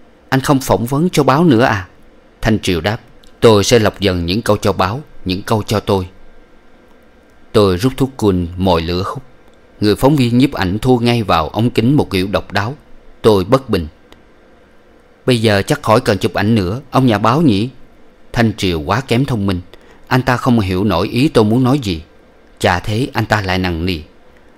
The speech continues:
"Chị làm ơn để anh bạn tôi chụp vài kiểu thật là." Tôi nhả khói thuốc. "Để làm gì?"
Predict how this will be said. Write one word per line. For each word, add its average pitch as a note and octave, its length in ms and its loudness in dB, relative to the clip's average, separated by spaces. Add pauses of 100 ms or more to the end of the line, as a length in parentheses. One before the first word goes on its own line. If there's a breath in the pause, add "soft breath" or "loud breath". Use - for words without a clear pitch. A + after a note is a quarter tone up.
(440)
"Chị G#2+ 140 0
làm G2+ 200 0
ơn G2+ 180 0
để F#2 160 0
anh A#2+ 160 0
bạn F2+ 180 -4
tôi A#2 100 -2
chụp - 200 -4
vài F#2 160 -2
kiểu F2+ 360 -6
thật G2 200 -6
là." D#2+ 260 -4 (1000)
Tôi F#2+ 260 4
nhả E2 200 -4
khói A#2 240 -2
thuốc. B2 200 -4 (1040)
"Để A2+ 140 4
làm A#2 220 2
gì?" G#2 220 -8